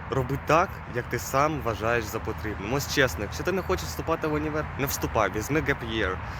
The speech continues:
там відпочинеш, подумаєш те, що ти хочеш. Просто подумай, це краще зробити гарний, е, вибір зараз, ніж потім шкодувати чотири роки і думати, ну, що я зробив взагалі, що накоїв. Коротше, я бажаю тобі всього найкращого.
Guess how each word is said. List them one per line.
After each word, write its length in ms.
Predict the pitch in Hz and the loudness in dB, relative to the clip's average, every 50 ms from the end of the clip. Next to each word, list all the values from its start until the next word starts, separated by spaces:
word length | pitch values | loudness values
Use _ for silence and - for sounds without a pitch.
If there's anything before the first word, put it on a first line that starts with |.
| - - - - | -8 -6 -2 -2
там 280 | 123 123 117 117 110 127 | 0 0 0 0 -2 -2
відпочинеш, 680 | 139 143 - 151 147 - - 143 156 165 147 123 110 - - | -4 -2 -2 -2 -2 0 2 2 2 4 2 0 0 -2 -4
подумаєш 420 | 123 113 127 151 165 160 151 143 - - - - - - - - - - - - - - - | -4 0 0 2 2 2 2 0 -2 -4 -8 -8 -8 -8 -8 -8 -8 -6 -6 -6 -6 2 4
те, 180 | 165 180 208 - | 6 6 6 6
що 140 | - 160 | 2 -2
ти 160 | 127 - 165 156 | -2 -2 -2 -2
хочеш. 480 | - - 143 143 143 123 - - - - - - - - - - - | -2 0 2 2 2 2 0 -4 -8 -10 -10 -10 -10 -10 -10 -4 -2
Просто 280 | - 143 139 - - 143 | -2 -2 0 -2 -2 -2
подумай, 440 | - 151 147 - 185 185 160 131 110 | -2 0 0 2 4 4 4 4 4
це 280 | - - - 160 165 131 | 2 0 2 2 2 2
краще 420 | 123 - 160 170 190 - - 151 | 4 6 6 6 6 4 0 -2
зробити 460 | 135 139 143 143 165 190 185 - 151 120 | 0 0 0 0 0 -2 0 0 0 2
гарний, 460 | 127 156 170 170 156 147 139 127 127 - - - - - - - - - - - | 2 2 0 0 0 -2 -2 -2 -4 -6 -8 -10 -10 -10 -10 -10 -10 -6 0 2
е, 260 | 117 127 127 127 127 123 117 120 | 4 4 6 6 4 4 2 2
вибір 300 | 123 175 196 170 170 156 | 2 2 2 4 2 2
зараз, 460 | 131 123 156 185 226 247 226 165 - - | 4 4 4 4 4 4 0 -2 -2 -2
ніж 120 | 131 120 - - | -4 -4 -2 -2
потім 240 | 185 208 - 185 | -2 0 0 -2
шкодувати 520 | 156 - - 143 120 123 127 160 190 - 151 | -2 -2 -2 -2 0 0 2 0 0 0 -2
чотири 380 | - - 131 - 143 135 127 | -4 -6 -6 -4 -2 0 0
роки 320 | 120 139 175 226 - - 147 123 | 2 2 0 0 0 -2 -2 -2
і 60 | 110 | -2
думати, 400 | - 135 156 175 170 143 - 131 123 131 | -2 -2 -4 -2 -4 -4 -4 -4 -4 -4
ну, 60 | 127 120 110 98 87 - - - - - - - - | -4 -4 -4 -6 -6 -6 -8 -8 -8 -8 -8 -6 -4
що 140 | - 175 180 | 0 0 2
я 120 | 185 175 | 2 2
зробив 340 | 135 131 131 123 120 139 135 | 0 0 0 0 0 -2 -2
взагалі, 300 | 123 107 107 - 101 101 98 - - | -2 -2 -4 -4 -4 -4 -4 -4 -2
що 120 | - 160 | 0 0
накоїв. 400 | 185 175 156 - - 117 98 90 - - - - | 0 0 -2 -2 -2 -2 -2 -2 -4 -6 -6 -2
Коротше, 320 | 123 165 180 - - 170 - - - - - - - - - - - - - | -2 -2 -2 0 -2 -4 -4 -6 -8 -8 -8 -8 -8 -8 -8 -8 -2 2 2
я 80 | 147 | 4
бажаю 280 | 147 160 160 160 165 160 | 4 4 4 4 2 2
тобі 160 | 156 147 151 | 0 -2 -4
всього 260 | 147 - 147 135 143 | -2 -2 -2 0 0
найкращого. 600 | 147 143 135 - 117 117 117 113 - - 131 120 | 0 0 0 2 4 4 4 2 0 -4 -6 -6